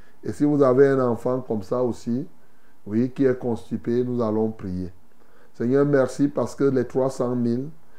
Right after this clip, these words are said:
et les soixante-dix mille par-ci, par-là ne vont pas sortir.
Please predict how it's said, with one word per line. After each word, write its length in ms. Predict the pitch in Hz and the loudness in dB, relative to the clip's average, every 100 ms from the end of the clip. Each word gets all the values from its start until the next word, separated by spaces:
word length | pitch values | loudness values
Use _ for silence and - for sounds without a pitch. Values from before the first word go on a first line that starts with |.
| - - | -12 -2
et 80 | |
les 160 | 117 120 | 2 2
soixante-dix 500 | 117 113 117 113 123 | 0 -4 -2 -2 -2
mille 220 | 131 127 | 0 -2
par-ci, 360 | 92 107 101 123 | -2 -6 -4 -6
par-là 600 | 113 110 104 110 123 - - - | -4 -2 0 0 -2 -8 -14 -12
ne 60 | - | -8
vont 240 | 104 120 | 0 0
pas 160 | 123 117 | 0 -2
sortir. 560 | - 107 98 - 110 | -2 -4 -4 -6 -8